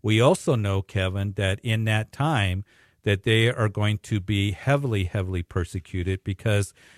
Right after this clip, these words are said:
we see that in the scripture as well. We see that in chapter thirteen, the Antichrist, that he makes war with the saints and prevails against them to overcome them.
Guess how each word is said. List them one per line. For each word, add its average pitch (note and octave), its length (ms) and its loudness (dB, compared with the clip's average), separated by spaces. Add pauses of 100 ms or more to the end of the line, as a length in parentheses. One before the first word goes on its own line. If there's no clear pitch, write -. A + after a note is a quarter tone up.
(180)
we A2 140 0
see A#2+ 200 -2
that A#2 240 2
in G#2+ 120 0
the G2 80 -2
scripture F#2+ 500 -4
as F2+ 200 -6
well. F#2+ 380 0
We G2 120 -2
see G2+ 480 0
that F#2+ 280 0
in G2 240 0
chapter G2+ 400 -2
thirteen, G#2 600 -2
the F#2 200 -4
Antichrist, F#2 840 -4 (440)
that G#2+ 160 4
he A#2 140 4
makes A2 340 0
war A#2 440 2
with A#2+ 220 -2
the G#2+ 100 0
saints G2+ 640 -4
and F#2 220 -4
prevails G#2+ 640 -2
against G2 520 -4
them E2 260 -6 (280)
to G2+ 120 0
overcome G#2 720 -2
them. E2+ 280 -8